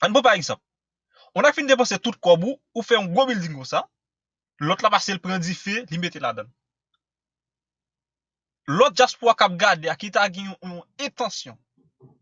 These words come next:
Li ta gen yon ent-, en-, en-, entansyon nan tèt li pou la fè yon biznis konsa an Ayiti. Li pa pou ale. La pdi monsè, sa yo fè pa entèl la, yo ka fè pa nan sa tou. Ki te m pran kòb la, kote m y a m fè yon bagay avèk li pito. Ebyen, se sa kraze peyi a.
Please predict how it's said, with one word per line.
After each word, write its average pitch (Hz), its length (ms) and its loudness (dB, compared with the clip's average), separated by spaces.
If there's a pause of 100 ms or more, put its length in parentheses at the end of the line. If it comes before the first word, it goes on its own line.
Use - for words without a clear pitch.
(320)
Li 143 80 -20
ta 185 140 2
gen 214 140 -10
yon 196 100 -12
ent-, 240 160 -4
en-, 180 320 -10
en-, 175 160 -12
entansyon 185 300 -6
nan 170 80 -6
tèt 160 160 -6
li 220 100 -12
pou 190 120 -8
la 185 140 2
fè 160 200 -10
yon 139 340 -10 (240)
biznis 180 340 -6
konsa 147 280 -2
an 135 100 -4
Ayiti. 143 320 -8 (640)
Li 240 100 -6
pa 185 80 6
pou 180 140 4
ale. 214 220 0 (1000)
La 170 100 4
pdi 180 160 -10
monsè, 202 300 0 (480)
sa 214 180 2
yo 240 120 6
fè 202 120 -4
pa 190 220 2
entèl 151 240 -4
la, 170 100 2
yo 143 80 -4
ka 143 140 -2
fè 214 100 -6
pa 147 140 -6
nan 127 160 -18
sa - 160 -16
tou. - 100 -20 (400)
Ki - 80 -20
te 185 80 -6
m 175 80 -6
pran 170 220 -4
kòb 143 240 -2
la, 175 100 0
kote 143 220 -10
m 143 80 -8
y - 20 -6
a 135 60 -8
m 127 80 -20
fè 123 80 -16
yon 123 80 -16
bagay 113 240 -14
avèk 98 160 -20
li 92 80 -20
pito. - 220 -20 (840)
Ebyen, 226 160 -2
se 285 100 6
sa 233 160 2
kraze 165 320 2
peyi 120 300 -12
a. - 20 -20